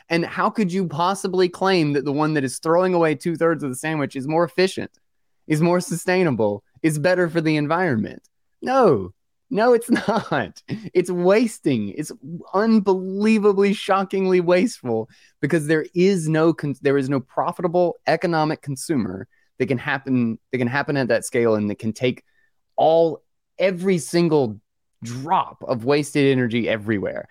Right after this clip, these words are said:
And I hope it does. Jesus, I hope it does. It's amazing to see how much it could change the structure and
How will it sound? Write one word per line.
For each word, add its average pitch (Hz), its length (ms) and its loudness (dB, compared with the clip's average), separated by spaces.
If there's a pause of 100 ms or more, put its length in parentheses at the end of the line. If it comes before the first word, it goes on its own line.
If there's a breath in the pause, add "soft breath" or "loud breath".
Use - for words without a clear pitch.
(140 soft breath)
And 123 120 -2
I 147 60 0
hope 151 200 0
it 117 140 -2
does. 95 400 -4
Jesus, 120 400 0
I 104 60 -2
hope 98 180 -4
it 98 80 -2
does. 92 260 -4
It's 101 120 -8
amazing 127 560 2
to 107 100 -8
see 104 500 -2 (220)
how 123 160 -4
much 123 300 0
it - 120 -6
could 104 160 -4
change 104 800 -4 (420)
the 113 100 0
structure 127 1080 -2
and 113 440 2